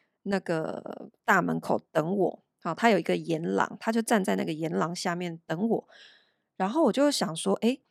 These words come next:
其实我们停车，然后搬行李都要花一点时间，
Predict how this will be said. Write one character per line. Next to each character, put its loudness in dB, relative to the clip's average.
其 -6
实 0
我 4
们 -2
停 -4
车， 0
然 0
后 0
搬 2
行 -4
李 -4
都 2
要 6
花 0
一 0
点 -6
时 -4
间， -4